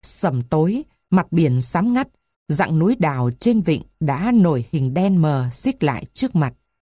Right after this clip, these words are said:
Lốm đốm chuỗi sáng đèn, tàu sắp vào bến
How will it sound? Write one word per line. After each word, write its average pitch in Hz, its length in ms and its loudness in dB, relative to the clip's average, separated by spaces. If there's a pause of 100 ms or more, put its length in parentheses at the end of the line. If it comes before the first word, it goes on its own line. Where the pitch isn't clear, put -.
(180)
Lốm 202 240 2
đốm 196 340 0
chuỗi 226 300 0
sáng 226 360 -2
đèn, 143 240 -2 (440)
tàu 143 300 0
sắp 247 240 -2
vào 151 120 -2
bến 151 300 -4